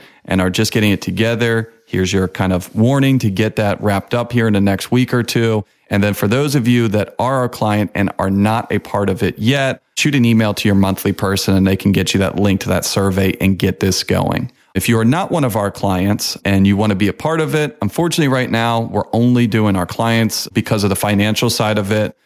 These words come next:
But keep an eye out. We're gonna be talking about this more. And also, like I said, this is gonna be public. So we'll be sending this out, um, probably do some episodes on it from based on what we see on these numbers. But yeah, we'll be sharing that on all of our social platforms, website and stuff like that. So you will get it.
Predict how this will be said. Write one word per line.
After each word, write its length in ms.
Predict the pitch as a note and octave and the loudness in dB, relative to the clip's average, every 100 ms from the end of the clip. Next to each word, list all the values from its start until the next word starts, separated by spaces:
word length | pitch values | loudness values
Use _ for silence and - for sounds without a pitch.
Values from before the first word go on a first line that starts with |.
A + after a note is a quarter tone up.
| _ | _
But 100 | A2 | -4
keep 200 | - F3 | -2 0
an 80 | C#3+ | 0
eye 180 | G#2+ G2+ | 0 0
out. 240 | F#2 - - | -2 -4 -4
We're 120 | B2 | 0
gonna 100 | C3+ | 2
be 100 | A#2 | 2
talking 320 | - G#2 G2+ | 0 -2 0
about 260 | G2 F#2+ - | 0 0 -2
this 200 | F#2+ - | -4 0
more. 400 | A#2+ A#2+ A2+ G#2+ _ _ | 0 2 0 -4 _ _
And 100 | - | -2
also, 280 | A2 A2 G#2 | -2 -2 0
like 200 | G2 F#2+ | 0 0
I 60 | F#2+ | -4
said, 420 | - F#2+ F2 - | -2 -2 -4 -2
this 120 | A#2+ | 0
is 100 | C3 | 2
gonna 180 | - A2 | 0 0
be 120 | F#2+ | 0
public. 460 | - G2+ D#2+ F2+ - | 0 -2 -2 -2 -2
So 120 | A2+ | 0
we'll 140 | G#2+ | 0
be 140 | A2 G#2+ | 2 0
sending 420 | - G2 F#2+ F#2 | 2 0 2 2
this 180 | F2+ - | 0 -2
out, 380 | - F#2+ F#2+ C2+ _ _ _ | -4 -2 -2 -4 _ _ _
um, 300 | F2 E2+ F#2 | -2 2 2
probably 280 | - G#2 G2 | 2 0 2
do 160 | F2+ G#2 | 2 2
some 180 | - G2 | 2 0
episodes 540 | G#2+ A2 - G2+ F#2+ | 0 -2 0 0 0
on 220 | G2 G2 | 0 2
it 120 | F#2+ | 0
from 300 | - - G2 | -2 -2 -2
based 340 | F2+ G2+ G#2 - | 0 0 0 0
on 100 | G2 | 0
what 120 | G2 | 0
we 80 | F#2+ | -2
see 220 | - A#2+ | 0 0
on 100 | A2 | 2
these 180 | G#2 F#2+ | 2 2
numbers. 520 | G2+ G2 G2 G2 - - _ | 0 2 0 0 -4 -10 _
But 100 | G#2 | 0
yeah, 160 | G2+ F#2 | 2 2
we'll 140 | F2+ | 0
be 120 | G#2 G#2+ | 0 2
sharing 300 | - G2 F#2+ | 2 2 2
that 160 | F2+ | 2
on 180 | F#2+ F2+ - | 0 0 -2
all 140 | A#2 | -2
of 80 | A2 | 0
our 80 | G2+ | 0
social 360 | G#2 G2+ G2 | 0 0 -2
platforms, 840 | - F#2+ - - G2 F#2+ - - - | -2 -2 -2 -2 0 0 -2 -8 -4
website 360 | G#2 F#2 - F#2 | -2 -2 -2 -2
and 100 | - | -2
stuff 240 | G2 - | -4 -2
like 200 | F2 - | -4 -2
that. 360 | F#2+ - - - | -2 -2 -4 -4
So 240 | A2 F#2+ | -2 -2
you 200 | - C3 | 2 2
will 180 | D#3 D3 | 4 2
get 260 | A#2+ A#2+ A#2+ | 0 0 2
it. 200 | A2+ | -2